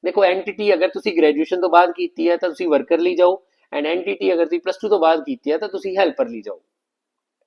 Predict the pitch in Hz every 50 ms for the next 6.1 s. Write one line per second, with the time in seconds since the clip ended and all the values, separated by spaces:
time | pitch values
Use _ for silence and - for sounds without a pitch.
0 | _ _ _ _ _ _ _ _ - 117 110 - _ - - _ _ _ _ _
1 | _ _ _ _ _ _ _ _ - 165 165 160 208 214 - 185 180 214 214 208
2 | 220 220 214 - 311 311 392 415 381 - 202 190 - - - - 156 - 180 180
3 | 175 180 202 214 - 202 185 175 160 196 233 220 - 202 190 196 185 190 - 208
4 | 233 214 - _ - 202 196 196 185 226 220 208 220 208 196 185 190 202 196 180
5 | 208 214 202 - 190 185 185 175 - 160 165 180 190 180 160 160 - _ - 147
6 | 120 104